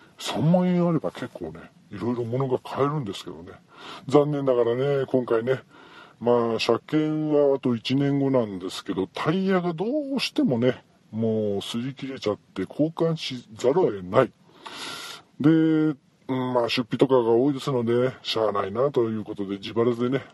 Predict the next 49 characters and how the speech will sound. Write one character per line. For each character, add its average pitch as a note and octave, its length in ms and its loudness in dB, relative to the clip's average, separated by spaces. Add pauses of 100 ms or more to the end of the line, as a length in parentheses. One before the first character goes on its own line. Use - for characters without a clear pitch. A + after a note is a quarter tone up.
タ - 140 -8
イ B2+ 140 -2
ヤ C3+ 120 2
の B2 240 -2
交 C#3+ 320 -2 (140)
換、 C#3 260 2 (220)
え - 40 -12
ー、 F#2 160 -8
新 G#2+ 340 -4
品 G2+ 160 -6
に F2+ 120 -6
ね、 F2+ 260 -10
買 G#2+ 140 -4
い G#2+ 40 -2
ま A#2 120 -2
し - 80 -6
た。 - 180 -4
約 A2 260 -2
三 A2+ 460 -8
万 A2 220 -8
円 G2 440 -10
ち - 80 -2
ょ F3 60 -2
っ - 60 -16
と。 - 140 4 (580)
ま C3 120 6
あ、 - 20 0
仕 - 140 -4
方 A2 220 -2
な B2+ 80 0
い D3+ 80 -4
で D3+ 80 -6
す - 140 -8
よ G2+ 100 -4
ね。 G#2 220 -6 (300)
事 A2 160 0
故 - 140 -2
で G#2+ 60 -4
も F#2 140 -6
起 - 60 -16
こ G#2 80 -2
し - 60 -10
た F#2+ 80 0
ら D#2+ 80 -2
大 D#2 180 -2
変 G2 200 -8
で F#2 80 -8
す - 60 -12
し - 240 -12